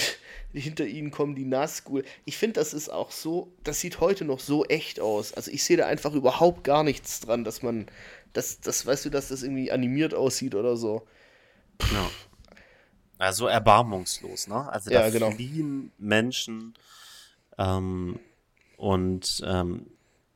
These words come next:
Speaker 2: ja, also das ist ja normalerweise halt, würde ich jetzt sagen, so im Kriegsszenarien fliehende Menschen greift man einfach nicht an.
Speaker 1: Mhm.
Speaker 2: Ja, wenn man auf dem Rückzug ist. Und hier werden die halt,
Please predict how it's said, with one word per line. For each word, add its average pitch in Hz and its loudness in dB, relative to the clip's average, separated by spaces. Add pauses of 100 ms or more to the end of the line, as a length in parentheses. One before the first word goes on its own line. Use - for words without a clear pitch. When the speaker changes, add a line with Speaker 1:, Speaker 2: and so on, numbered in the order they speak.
(220)
Speaker 2:
ja, - -6
also 98 -8
das - -4
ist 117 -2
ja 98 6
normalerweise 95 2
halt, 92 -12 (120)
würde 98 -8
ich - -14
jetzt - -6
sagen, 95 -6
so 92 -8
im 92 -14 (800)
Kriegsszenarien 101 2 (200)
fliehende 117 2
Menschen 98 -2
greift - -2
man 95 -8
einfach - -16
nicht - -18
an. - -14 (480)
Speaker 1:
Mhm. 120 -2 (160)
Speaker 2:
Ja, - -16 (120)
wenn 95 -4
man 92 -8
auf - -4
dem 98 -12
Rückzug - -12
ist. - -10
Und - -14
hier 101 0
werden 95 -2
die 98 -12
halt, 92 -6